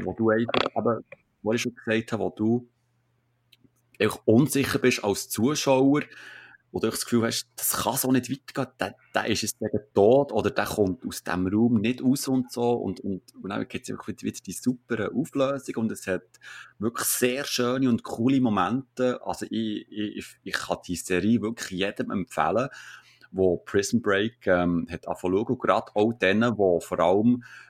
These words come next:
das Gefühl hatten, die dritte und vierte Staffel ist jetzt nicht so der Hammer gewesen. Zu denen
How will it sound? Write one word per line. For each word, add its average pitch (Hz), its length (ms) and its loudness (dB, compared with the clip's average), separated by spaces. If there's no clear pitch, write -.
das - 100 -14
Gefühl 113 440 2
hatten, 110 320 4
die 92 220 -4
dritte 117 520 2
und 98 120 -2
vierte 120 440 -2
Staffel 107 420 0
ist 90 120 -8
jetzt - 100 -10
nicht 120 260 -4
so 113 340 0
der 98 160 -10
Hammer 107 420 0
gewesen. 117 600 2
Zu 87 120 -16
denen 95 200 -2